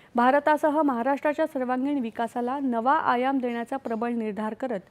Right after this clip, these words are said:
शाश्वत भविष्याकडे वाटचाल करण्याचा संकल्प करण्याचं आवाहन अजित पवार यांनी कार्यकर्त्यांना केलं.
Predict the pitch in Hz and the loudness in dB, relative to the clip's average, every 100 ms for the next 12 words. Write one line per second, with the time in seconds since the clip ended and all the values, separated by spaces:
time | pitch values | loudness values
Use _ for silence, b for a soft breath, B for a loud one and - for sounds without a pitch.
0 | b b b - 269 254 311 330 294 294 | b b b 6 8 8 6 6 4 0
1 | 294 302 302 302 277 226 - 302 320 269 | 0 -2 0 2 2 0 0 -2 0 -2
2 | 240 233 240 226 214 233 233 214 214 208 | -4 -6 -8 -8 -6 -6 -8 -6 -6 -4
3 | 220 214 214 285 202 185 b b - 262 | -2 0 0 -2 -4 -10 b b 0 2
4 | 330 330 294 311 320 262 262 220 202 202 | 2 2 2 2 0 -2 -2 -4 -4 -6
5 | 190 202 196 196 | -6 -6 -6 -8